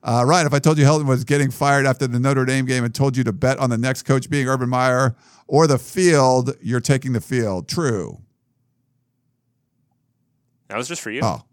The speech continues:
Speaker 1: th-
Speaker 2: Yeah.
Speaker 1: not for you. Okay. Oregon is slash was, maybe, whispers.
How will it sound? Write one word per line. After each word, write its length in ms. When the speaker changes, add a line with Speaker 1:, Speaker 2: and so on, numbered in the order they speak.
Speaker 1:
th- 100
Speaker 2:
Yeah. 40
Speaker 1:
not 140
for 60
you. 180
Okay. 140
Oregon 500
is 340
slash 520
was, 440
maybe, 440
whispers. 560